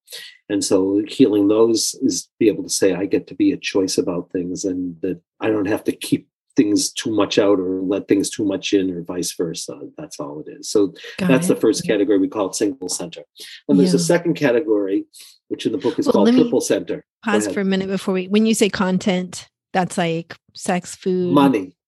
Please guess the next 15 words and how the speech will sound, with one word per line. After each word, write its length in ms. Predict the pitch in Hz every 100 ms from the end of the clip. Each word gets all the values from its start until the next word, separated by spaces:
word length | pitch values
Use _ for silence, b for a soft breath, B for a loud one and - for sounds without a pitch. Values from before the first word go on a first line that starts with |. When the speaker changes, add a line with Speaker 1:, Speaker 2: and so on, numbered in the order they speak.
| -
Speaker 2:
gam-, 200 | 196 185
Speaker 1:
Yeah, 140 | 185
Speaker 2:
gambling, 400 | 190 185 185 185
Speaker 1:
sex, 40 | 185
Speaker 2:
money. 440 | 190 190 185 180
Speaker 1:
food. 520 | 151 127 123 123 - _
Yes, 300 | 131 101 180
Speaker 2:
Okay. 120 | 202
Speaker 1:
all 140 | 175 120
of 60 | 117
those 220 | 120 -
things 200 | 135 110
would 60 | 95
be 100 | 101
content, 500 | 104 104 85 80